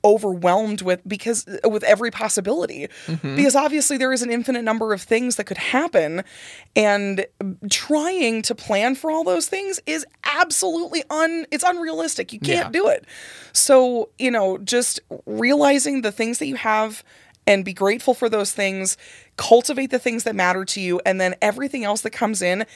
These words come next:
Speaker 1: is, i-, is secondary to that goal, you know?
Speaker 2: Yeah,
Speaker 1: Is
Speaker 2: I
Speaker 1: kind of,
Speaker 2: totally
Speaker 1: you know.
Speaker 2: agree. 'Cause that's the, the thing that I've,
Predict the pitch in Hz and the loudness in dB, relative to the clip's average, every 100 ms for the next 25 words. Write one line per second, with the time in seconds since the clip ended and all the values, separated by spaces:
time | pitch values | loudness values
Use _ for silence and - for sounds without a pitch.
0 | - 190 180 - - 190 180 180 180 - | -2 2 2 0 0 -2 0 -4 -2 2
1 | - 190 190 175 160 156 156 - 185 160 | 2 2 -2 -4 -4 -6 -6 -4 -6 0
2 | 175 151 135 _ - 165 151 - - - | 2 2 -2 _ -12 2 2 2 -4 -6
3 | - 180 160 156 196 - - - - _ | 0 4 4 4 0 -12 -20 -20 -20 _
4 | 151 147 - 208 196 - 196 185 349 - | -2 -2 2 6 6 6 4 4 2 0
5 | 202 175 120 98 - _ _ _ - - | 2 0 -2 -4 -10 _ _ _ -20 -20
6 | - - 214 226 - 226 277 - - 262 | -14 2 2 2 0 -2 -2 -2 0 2
7 | 208 170 123 160 185 269 349 302 214 165 | 4 2 0 -2 -2 -4 -4 0 2 2
8 | 143 123 143 | 0 -4 -8